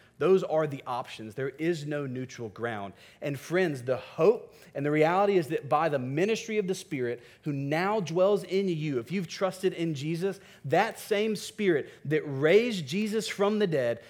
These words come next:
now dwells in you to give you victory over your flesh. And so by that Spirit, then you have the power to be able to put to death the sin in your life that feels like you can't see any victory.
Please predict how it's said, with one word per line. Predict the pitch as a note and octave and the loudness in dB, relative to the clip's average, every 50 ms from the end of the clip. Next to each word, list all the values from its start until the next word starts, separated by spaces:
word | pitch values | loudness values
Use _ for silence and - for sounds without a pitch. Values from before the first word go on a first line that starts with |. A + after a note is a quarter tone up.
| - - | -10 -4
now | D3+ E3 E3+ D#3+ D3+ | 0 2 2 2 0
dwells | C3 - C#3+ C3+ C#3 E3 F#3+ G#3+ G#3+ G#3 - | -2 -6 -6 0 2 4 6 6 6 4 2
in | - F3+ F#3 E3 D#3 | 0 -2 -2 -2 0
you | D3 C#3+ C#3 | -2 -4 -6
to | C3 - | -6 -6
give | D3 C3 E3+ E3 | -2 0 0 0
you | D3+ D3 | 0 -6
victory | C3+ A#2+ A#2+ C3 G#3 G3+ G#3 - D#3 C#3+ C3 B2+ | -8 -2 4 4 4 4 4 -6 -6 -6 -6 -2
over | - C#3 C#3+ C3+ C3+ | 0 0 0 0 -2
your | A#2+ B2+ B2+ | -6 -6 -6
flesh. | - - - A#2 G2+ D#2+ - - - - - - _ _ _ _ _ _ _ - | -6 -6 -4 -4 -4 -4 -6 -12 -14 -14 -14 -16 _ _ _ _ _ _ _ -12
And | - C#3+ | -6 0
so | - F3 | 0 0
by | D#3+ C3 F#3 F3+ F3+ G#3 A3+ A3 | 2 4 4 4 6 6 6 6
that | F#3+ E3+ D#3 D3+ | 6 4 4 2
Spirit, | - - - D3+ D3+ D3+ D3+ C#3 D3 C#3+ | -2 -8 -4 -2 2 2 2 0 0 -2
then | D#3+ D3+ D3 | -2 -2 -2
you | C#3+ D3 F3+ A3 A3 | -2 -2 -2 0 0
have | G3+ - G3+ F#3+ G3 G#3+ G#3+ F3 | 0 0 -2 -2 -2 -2 -2 -2
the | D#3 E3+ | -2 -4
power | E3 - - - G3 G#3+ A#3 A3+ F#3+ D3+ C#3+ D3 D3 - - - - - - | -4 -4 0 2 2 4 4 4 4 4 4 2 0 -2 -6 -18 -18 -10 -6
to | F3 | 0
be | E3 F#3+ G3 | 6 6 8
able | G#3+ G#3 F#3 | 8 8 4
to | E3 | 0
put | - - - A3 A3+ A3+ | 0 4 4 4 4 4
to | - F#3+ | 2 -2
death | D#3+ C#3 E3+ G3 G3 F3+ F#3 - - - - | 0 2 4 4 4 4 2 -4 -10 -4 -2
the | E3+ E3+ | -2 -2
sin | - - - G#3 A3 A3 | -2 0 0 2 2 2
in | A3 | 4
your | G#3+ G#3 G#3 G3+ | 4 6 6 6
life | F3+ F3 F3 F#3 F#3 F#3 | 6 6 4 4 2 2
that | - G3+ F#3 | 2 0 0
feels | G3 - - A3+ A3+ B3 B3+ A3+ D3+ D#3 | 0 -6 -4 -2 0 2 2 2 4 4
like | E3+ D#3+ E3 - | 2 2 2 0
you | F3 G3 | -4 -6
can't | - - F#3+ G3 G3+ G3+ - | -4 -2 0 0 0 -2 -4
see | - - F#3 E3+ F#3+ | -6 -4 0 2 2
any | G3+ G3+ | 2 4
victory. | F#3 A#3 C4 B3+ - - C#3 A2+ | 4 4 2 2 -2 -12 -12 -12